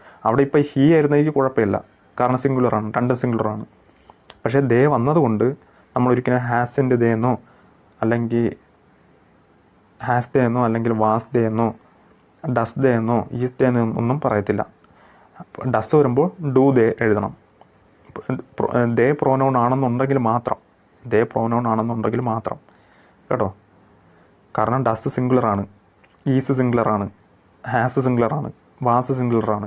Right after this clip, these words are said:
ഇപ്പോൾ ഇതിൻ്റെ കൂടെ ഒന്നും they pronoun-ആയിട്ട് വരത്തില്ല. അപ്പോൾ അത്തരം സന്ദർഭത്തിൽ ഇപ്പോൾ ഇവിടെ doesn't they എഴുതാൻ പറ്റാത്തതുകൊണ്ട് നമ്മൾ നേരെ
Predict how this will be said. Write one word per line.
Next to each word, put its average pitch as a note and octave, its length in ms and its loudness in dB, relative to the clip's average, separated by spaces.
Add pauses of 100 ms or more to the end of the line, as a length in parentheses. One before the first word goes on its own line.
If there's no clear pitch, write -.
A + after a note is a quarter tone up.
ഇപ്പോൾ - 160 -2
ഇതിൻ്റെ B2 240 2
കൂടെ B2+ 160 4
ഒന്നും C#3 200 0
they B2 100 4 (120)
pronoun-ആയിട്ട് A#2 540 0
വരത്തില്ല. A#2+ 320 -2
അപ്പോൾ A2 140 -4
അത്തരം C3+ 280 -2
സന്ദർഭത്തിൽ A#2 360 -2 (680)
ഇപ്പോൾ - 180 0
ഇവിടെ C3+ 180 2 (120)
doesn't C#3 400 2
they C3 160 6
എഴുതാൻ B2+ 240 4
പറ്റാത്തതുകൊണ്ട് A#2+ 500 -2
നമ്മൾ B2 140 2 (400)
നേരെ A#2+ 160 2